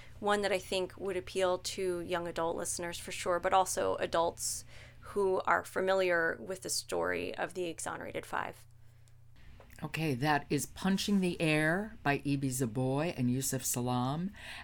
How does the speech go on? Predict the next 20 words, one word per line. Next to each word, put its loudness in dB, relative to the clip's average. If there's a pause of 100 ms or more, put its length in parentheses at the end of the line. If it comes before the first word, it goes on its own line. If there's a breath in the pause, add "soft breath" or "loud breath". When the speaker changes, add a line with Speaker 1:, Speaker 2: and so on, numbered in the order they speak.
(100)
Speaker 2:
and 6
it's 0
read 0
by -2
Ethan -4
Harisi. -2 (720 soft breath)
Thank 0
you 0
so 0
much, 0
Emily, 0
and 0
I'll 0
talk -2
to -2
you 0
tomorrow. 0 (320)
Speaker 1:
Thank 0
you, 0
Joe. 0